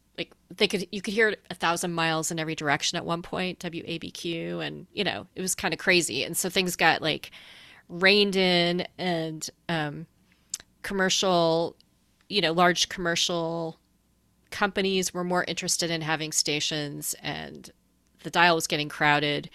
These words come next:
and, you know, people were having to kind of share, share that space. And so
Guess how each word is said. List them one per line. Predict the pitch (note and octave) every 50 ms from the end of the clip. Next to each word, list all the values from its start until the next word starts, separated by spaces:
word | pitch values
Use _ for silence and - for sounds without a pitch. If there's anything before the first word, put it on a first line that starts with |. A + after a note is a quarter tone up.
| - - - - - - - _ _ _ _ _ _ _ _ _ _
and, | D#3+ F3 E3 D3 C#3 C3+ C3 D3+ C#3 B2 - - - _ _ _ _ _ _ _ _ _ _ _ _ _ _ _ _ _
you | F#3 E3
know, | G2 F#2
people | - - F#3 - - F3
were | D#3+ D3+ D#3 D#3
having | - - E3 D3 C#3 -
to | - -
kind | - E3+ D3
of | B2 C3+
share, | - - - - G3 F3+ E3 E3 E3 D#3+ D#3 D3+ D3+ - _ _ - - - _ _ _ _ _ _ _ _ _ _ _ -
share | - - - G#3 G3 F#3+ F3+
that | E3+ D3+ A#2
space. | - - - - F#3 D#3+ C#3+ C#3+ D3+ - - - - - - - - - - - - _ _ -
And | F3 E3
so | D#3+ - - - E3+ E3 D#3+ D#3 D3+ D3+ D3